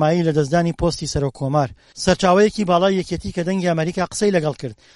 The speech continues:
سەرباری ئەوەی ئەگەری ڕێکەوتنی نێوان یەکێتی و پارتی بە دوور نەزانی، بەڵام پێی وابوو بردنی ململانیەکە بۆ نێو پەرلەمانیش ئەگەرێکی بەهێزە. لە کاتێکدا یەکێتی و پارتی لەسەر پۆستی سەرۆکۆمار ململانیانە، بەڵام هێشتا هیچ ئاماژەیەک بۆ ڕێکەوتنی هێزە شیعەکان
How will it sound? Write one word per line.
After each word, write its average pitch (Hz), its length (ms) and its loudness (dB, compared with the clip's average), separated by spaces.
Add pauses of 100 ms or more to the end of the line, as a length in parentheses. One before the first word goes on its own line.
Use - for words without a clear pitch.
(160)
سەرباری 180 460 2
ئەوەی 185 240 2
ئەگەری 175 360 0
ڕێکەوتنی 170 460 -2
نێوان 175 280 4
یەکێتی 165 260 -6
و - 100 -8
پارتی 165 320 0
بە 160 120 4
دوور 175 200 0
نەزانی، 151 380 0 (400)
بەڵام 160 300 2
پێی 185 200 2
وابوو 190 300 4
بردنی 180 340 -2
ململانیەکە 160 520 -2
بۆ 175 100 0
نێو 185 180 -2
پەرلەمانیش 160 480 0 (500)
ئەگەرێکی 165 500 0
بەهێزە. 139 460 0 (400)
لە 165 140 4
کاتێکدا 226 340 2 (100)
یەکێتی 196 280 -2
و 202 100 -6
پارتی 180 300 0
لەسەر 180 280 -2
پۆستی 202 280 -4
سەرۆکۆمار 170 540 0
ململانیانە، 165 680 0 (400)
بەڵام 160 300 2
هێشتا 196 300 -2
هیچ 202 180 -4
ئاماژەیەک 165 540 0
بۆ 180 160 0
ڕێکەوتنی 170 480 -4
هێزە 147 260 -2
شیعەکان 160 420 0